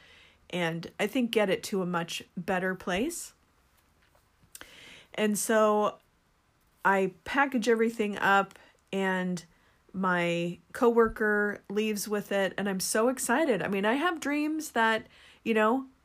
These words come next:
I'm gonna be on Oprah. Let's get real. She's gonna love my washcloths. She's going to talk about them. They're gonna become her favorite thing. She's gonna give 'em as Christmas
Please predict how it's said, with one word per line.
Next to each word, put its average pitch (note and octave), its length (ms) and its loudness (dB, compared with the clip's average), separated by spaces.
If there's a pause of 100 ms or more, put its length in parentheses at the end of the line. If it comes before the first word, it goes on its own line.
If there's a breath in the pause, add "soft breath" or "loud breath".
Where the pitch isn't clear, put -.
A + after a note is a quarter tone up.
(340)
I'm A3+ 160 4
gonna G4 180 0
be F#4+ 140 0
on F4 160 2
Oprah. G#3 560 2 (100)
Let's D#4 160 -2
get E4+ 220 0
real. E4+ 420 2 (100)
She's - 300 0
gonna E4 240 2
love B3+ 320 4
my E4 140 2
washcloths. A3 920 2 (640 loud breath)
She's G#3+ 320 -2
going G3+ 420 -2
to F#3 340 0
talk C4 320 6
about B3 300 2
them. A#3 420 4
They're F#3+ 100 -2
gonna F#3 160 -4
become G#3+ 400 -2
her C#4+ 100 0
favorite A#3 440 2
thing. A3+ 340 0
She's G#3+ 180 -8
gonna F3 200 -4
give C4+ 240 0
'em C#4+ 280 -2
as A#3 200 0
Christmas A#3 760 0